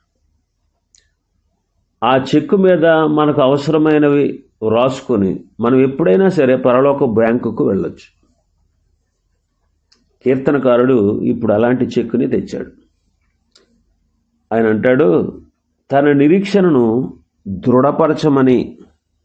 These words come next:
అడుగుతా ఉన్నాడు. యాభై, యాభై ఒకటి వచనాలు మనం చూస్తే అతడు గ్రహించిన విషయాన్ని రాస్తున్నాడు. ఏంటా గ్రహింపు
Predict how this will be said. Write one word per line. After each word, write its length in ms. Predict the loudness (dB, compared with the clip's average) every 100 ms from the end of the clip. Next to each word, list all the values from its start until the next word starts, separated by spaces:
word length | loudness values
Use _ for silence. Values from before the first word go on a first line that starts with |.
| _ _ _ _ _ _ _ _ _ _ _ -4
అడుగుతా 380 | -2 0 -2 -4
ఉన్నాడు. 340 | -6 -14 -20 _ _ _ _ _ _ _ _ _ _ _ -2
యాభై, 360 | -2 0 2
యాభై 300 | 2 2 0
ఒకటి 220 | 0 0
వచనాలు 380 | -2 -2 -2 0
మనం 240 | 0 -2 -4 -6
చూస్తే 580 | -8 -4 -4 -4 -10 -20 _ _ _ _ _ _ _ _ _ _ _ _ _ _ _ _ -6 -2
అతడు 240 | 0 0
గ్రహించిన 640 | 0 2 2 0 0 2
విషయాన్ని 460 | 2 0 0 0 0
రాస్తున్నాడు. 640 | 0 -2 -4 -8 -8 -10 -20 _ _ _ _ _ _ _ _ _ _ _ _ _ -10
ఏంటా 320 | -2 -2 0
గ్రహింపు 880 | 0 0 2 0 0 0 0 0 -6